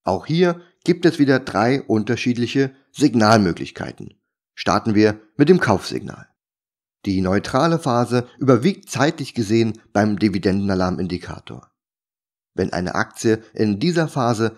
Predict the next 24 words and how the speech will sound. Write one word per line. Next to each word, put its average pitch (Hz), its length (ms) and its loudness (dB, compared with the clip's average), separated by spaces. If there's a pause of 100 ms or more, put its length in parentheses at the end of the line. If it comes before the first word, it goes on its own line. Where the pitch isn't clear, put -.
(120)
ein 110 220 -2
Kaufsignal 123 720 0
generiert, 101 560 -2 (220)
sollte 180 360 2
geprüft 175 460 0
werden, 123 400 0 (240)
ob 113 160 -2
es 117 140 0
einen 92 280 -2
triftigen 147 640 -2
Grund 117 320 4
dafür - 280 -10
gibt. - 340 -20 (840)
Hat 101 140 -6
das 95 140 -2
Unternehmen 110 500 2 (160)
spezielle 107 480 0
Probleme 151 560 2 (160)
oder 123 180 4
betrifft 180 440 0
es - 100 -2
eine 101 180 0
ganze 87 280 -6
Branche? 117 480 -8